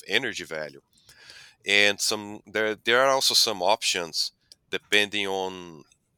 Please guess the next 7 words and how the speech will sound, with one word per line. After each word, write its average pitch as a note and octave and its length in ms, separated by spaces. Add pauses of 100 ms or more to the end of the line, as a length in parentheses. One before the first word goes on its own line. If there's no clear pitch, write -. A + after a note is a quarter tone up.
(120)
each - 420 (160)
operation, G2+ 840
on F2+ 180
what F#2 220 (120)
they, F2+ 340
they F2 180
need. G2 440